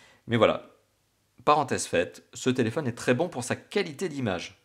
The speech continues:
Surtout quand on ramène ça à son prix. Autre bon point, c'est le son.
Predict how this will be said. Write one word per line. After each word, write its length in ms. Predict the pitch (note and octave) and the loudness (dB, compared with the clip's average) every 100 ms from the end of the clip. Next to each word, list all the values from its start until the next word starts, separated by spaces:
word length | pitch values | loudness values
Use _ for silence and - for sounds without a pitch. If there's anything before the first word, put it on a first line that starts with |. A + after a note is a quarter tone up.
| _ - | _ -10
Surtout 300 | - A2 - | -6 -6 -6
quand 180 | A#2+ F#2+ | -8 -6
on 60 | |
ramène 200 | E2+ E2+ | -6 -6
ça 140 | - A2+ | -4 -4
à 40 | |
son 200 | - F2 | -6 -14
prix. 260 | - - - _ - - - - | -16 -16 -18 _ -20 -20 -20 -4
Autre 320 | F3 F#3 - | -2 0 0
bon 220 | B2+ A2 G2 | 0 -2 -6
point, 380 | - A#2+ D#3+ | -2 0 0
c'est 160 | - A2 | -2 -4
le 100 | F2+ | -4
son. 400 | - - F#2+ | -6 -4 -6